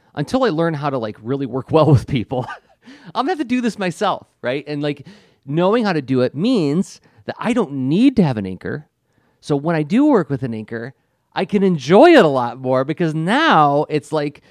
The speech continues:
what do you, what are you bringing to the table? How do our voices harmonize? This is more of a playful jamming experience rather than me being like,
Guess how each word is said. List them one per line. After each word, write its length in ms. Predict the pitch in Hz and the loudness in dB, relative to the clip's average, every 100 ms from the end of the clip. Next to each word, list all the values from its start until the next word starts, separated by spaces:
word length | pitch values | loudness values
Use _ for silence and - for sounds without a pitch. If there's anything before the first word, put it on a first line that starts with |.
| _ _ _ _ _ _ - | _ _ _ _ _ _ -8
what 200 | 151 202 | -2 0
do 40 | |
you, 140 | 240 | 0
what 160 | 233 175 | 0 -2
are 40 | |
you 60 | 208 | 0
bringing 220 | 202 226 | 0 -2
to 60 | 226 | -4
the 100 | 247 | -4
table? 320 | 277 294 113 | -2 0 -4
How 260 | - 139 185 | 0 2 2
do 80 | |
our 120 | 185 170 | 2 -2
voices 400 | 170 185 185 - | -2 -4 -6 -8
harmonize? 640 | 233 226 160 110 92 98 | -6 -4 -2 -4 -6 -8
This 200 | 147 165 | -6 -4
is 140 | 180 | -4
more 180 | 160 156 | -4 -4
of 60 | 147 | -4
a 80 | 135 | -6
playful 560 | - 151 175 - 139 | -8 -6 -6 -4 -6
jamming 480 | 117 113 143 196 151 | -4 -4 -4 -2 -4
experience 680 | 101 - - 107 98 98 - | -8 -14 -10 -10 -8 -12 -6
rather 220 | 127 131 | -4 -2
than 140 | 123 | -4
me 140 | 123 127 | -4 -6
being 180 | 123 117 | -6 -4
like, 260 | 110 110 | -4 -6